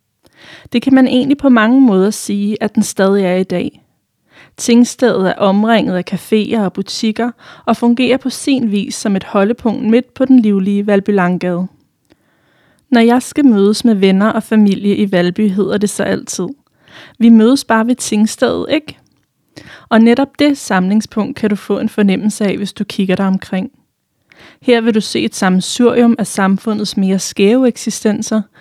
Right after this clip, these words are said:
børnefamilier, unge mennesker og pensionister, som enten tager et hvil på pladsen, eller som blot passerer den på deres vej. Det er midt i dette sammensurium, at vi finder en af mine personlige Hanne Warming-favoritter,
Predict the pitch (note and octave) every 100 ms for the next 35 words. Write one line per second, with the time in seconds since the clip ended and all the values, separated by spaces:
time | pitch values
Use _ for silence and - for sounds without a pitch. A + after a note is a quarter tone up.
0 | - - - G#3 G3+ A3 B3+ B3+ A3 G3+
1 | G#3 F#3+ - - G3+ G#3 A#3+ A3 F#3 G3+
2 | - G3+ F3+ F#3+ F3+ - G3 G#3 - B3+
3 | A#3+ _ - - - A#3 A#3 C4 C4 C#4
4 | - F#3 F3+ F3+ A#3 A#3 - G3 G#3+ G3
5 | G3+ C4 C4 _ - - - A#3 A#3 B3
6 | A#3 A3+ A#3 - C#4 - G#3 - G3+ G#3+
7 | A3 G#3 G3 - D#3 D#3+ _ _ _ _
8 | _ _ _ _ _ _ _ _ _ _
9 | _ _ _ _ B3 B3 B3 C4 D4+ D4
10 | G3+ G#3 - A3+ G#3+ G#3 - B3+ - B3
11 | B3 A3 G#3 A3 A3+ G3 A3 - A#3+ -
12 | A#3 G#3+ G#3 G#3+ G#3+ - B3 G#3+ A3+ A3
13 | A3 G#3+ G3 E3+ F3 F#3+ - F3+ F3 F3+
14 | F3